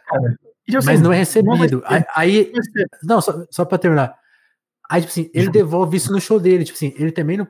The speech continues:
Speaker 2: se deu o trabalho de construir isso, porque onde será que tá o erro aí? Isso que eu quero te perguntar. <laughs>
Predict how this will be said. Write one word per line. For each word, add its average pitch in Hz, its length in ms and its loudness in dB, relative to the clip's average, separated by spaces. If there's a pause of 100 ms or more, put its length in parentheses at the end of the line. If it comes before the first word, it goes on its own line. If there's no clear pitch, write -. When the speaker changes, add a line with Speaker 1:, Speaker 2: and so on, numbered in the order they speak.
Speaker 2:
se - 160 -14
deu 131 140 -2
o 120 40 -8
trabalho 120 320 -4
de - 80 -12
construir 127 420 -6
isso, 123 140 -8
porque - 380 -2 (840)
onde 208 180 -2
será 160 160 2
que - 80 -8
tá 139 80 0
o 123 140 0
erro 113 180 2
aí? 110 240 -4
Isso 131 120 -10
que - 40 -8
eu 160 60 -8
quero 147 120 2
te - 80 -12
perguntar. 120 480 -8
<laughs> - 300 -8